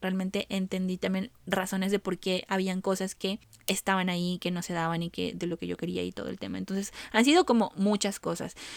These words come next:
Y un año y medio después puedo decir que me siento tan feliz, tan abundante. De verdad, por fin siento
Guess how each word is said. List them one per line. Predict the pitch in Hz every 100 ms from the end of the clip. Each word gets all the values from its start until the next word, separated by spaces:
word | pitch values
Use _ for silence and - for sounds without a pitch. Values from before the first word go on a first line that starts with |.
| - -
Y | 208
un | 220
año | 254 277
y | 254
medio | 214 208
después | 214 196 - 190
puedo | - 196
decir | 190 190
que | -
me | 180
siento | - 180 190 - _
tan | 190 196 220
feliz, | 220 190 170 170 - - - - _ - -
tan | 202 196
abundante. | 226 226 175 175 175 180
De | 196
verdad, | 185 190
por | 233
fin | 233 214 208
siento | - 202 196 196